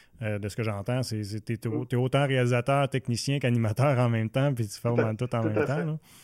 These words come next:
Speaker 1: Mais, euh,
Speaker 2: Mais je vais
Speaker 1: excuse-moi,
Speaker 2: non, ce
Speaker 1: vas-y.
Speaker 2: que j'allais dire, je, je suis tout à fait d'accord avec toi là-dessus. Et d'ailleurs, le travail d'équipe, je pense que c'est là la clé pour la télévision.
Speaker 1: Mhm.
Speaker 2: Euh, ce que je réalise à T V Rogers, par exemple,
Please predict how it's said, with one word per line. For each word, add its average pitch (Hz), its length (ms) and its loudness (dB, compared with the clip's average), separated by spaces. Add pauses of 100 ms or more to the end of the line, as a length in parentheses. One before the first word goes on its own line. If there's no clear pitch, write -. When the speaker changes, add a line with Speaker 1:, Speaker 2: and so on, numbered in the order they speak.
(340)
Speaker 1:
Mais, 113 320 2
euh, 113 160 2
Speaker 2:
Mais 208 280 6
je 151 120 2
vais 175 160 0 (800)
Speaker 1:
excuse-moi, 110 380 -2
Speaker 2:
non, 196 80 2
ce - 60 0
Speaker 1:
vas-y. 175 60 2
Speaker 2:
que 156 60 2
j'allais 156 220 4
dire, 196 180 4
je, - 160 -6 (560)
je 180 60 0
suis 185 180 -4
tout - 140 -12
à 233 80 4
fait 190 100 -4
d'accord 185 220 0
avec 160 120 2
toi 170 120 2
là-dessus. 151 260 0
Et 165 40 2
d'ailleurs, 156 260 2
le 156 100 2
travail 151 300 -2
d'équipe, 143 320 -2 (420)
je 135 120 -2
pense 165 260 -2
que 139 80 -8
c'est 151 180 -4
là 180 180 2
la 143 120 2
clé 175 220 -4
pour 156 120 -4
la 131 120 -2
télévision. 131 500 -10 (160)
Speaker 1:
Mhm. 107 240 -4
Speaker 2:
Euh, 143 300 2
ce - 120 -14
que 165 100 4
je 147 60 2
réalise 208 460 2
à 151 60 4
T 156 120 -2
V 143 140 0
Rogers, 139 420 -2
par 135 140 -6
exemple, 156 440 -4